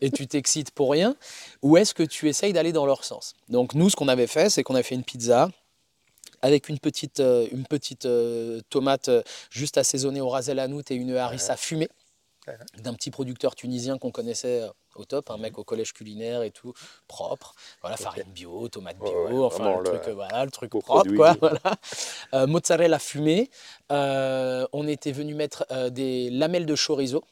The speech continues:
Speaker 2: Mhm.
Speaker 1: donc, euh, enfin, pas du chorizo, de la spianata, mais je dis chorizo, c'est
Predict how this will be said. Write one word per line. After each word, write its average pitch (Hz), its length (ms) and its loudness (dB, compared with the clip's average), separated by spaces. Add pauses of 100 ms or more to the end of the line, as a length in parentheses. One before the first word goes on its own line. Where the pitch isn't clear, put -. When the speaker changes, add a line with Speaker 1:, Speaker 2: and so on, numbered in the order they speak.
(500)
Speaker 2:
Mhm. - 40 -8
Speaker 1:
donc, 123 300 -2
euh, 120 220 2
enfin, 123 180 -8
pas 160 140 0
du 151 100 -4
chorizo, 139 420 0
de 160 40 -4
la 139 80 -2
spianata, 147 560 0 (520)
mais 117 140 -6
je 113 80 -10
dis 120 100 -12
chorizo, 123 460 -4
c'est 139 300 -2